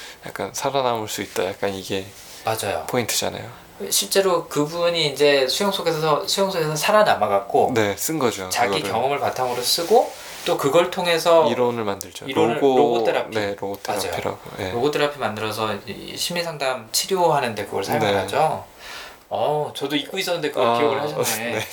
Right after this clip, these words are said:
Speaker 2: 아, 맞아요.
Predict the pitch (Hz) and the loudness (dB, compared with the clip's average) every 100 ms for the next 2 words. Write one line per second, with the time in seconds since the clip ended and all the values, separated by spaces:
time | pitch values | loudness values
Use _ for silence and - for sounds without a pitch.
0 | - - - - - 90 92 104 107 98 | -14 -12 -12 -12 -12 -6 -2 0 0 -2
1 | 82 - - - - - - - 123 87 | -6 -14 -20 -20 -20 0 0 2 0 -2
2 | 87 | -8